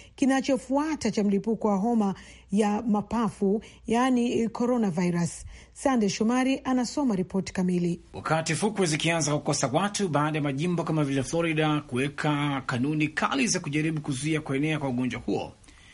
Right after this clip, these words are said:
Speaker 2: ishara kutoka kwa Rais Donald Trump ni kwamba Wamarekani wanahitaji kurudi kazini hivi karibuni. Akiongea kwenye mkutano ulioandaliwa na shirika la habari la Fox,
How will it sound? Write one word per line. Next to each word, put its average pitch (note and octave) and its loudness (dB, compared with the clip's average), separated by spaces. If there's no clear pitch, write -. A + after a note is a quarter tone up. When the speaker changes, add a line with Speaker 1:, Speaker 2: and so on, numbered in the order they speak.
Speaker 2:
ishara G#3+ 2
kutoka F#3+ -2
kwa D#3+ 0
Rais D3 0
Donald D#3 0
Trump F#3+ -2
ni A#2 0
kwamba C#3 -2
Wamarekani D#3 2
wanahitaji F3 0
kurudi E3+ 0
kazini E3+ 2
hivi F3 2
karibuni. C#3 0
Akiongea C3 0
kwenye D#3 0
mkutano E3+ 0
ulioandaliwa C#3 0
na G#2 -4
shirika D#3+ -2
la C#3 0
habari D3 0
la B2 -2
Fox, - -2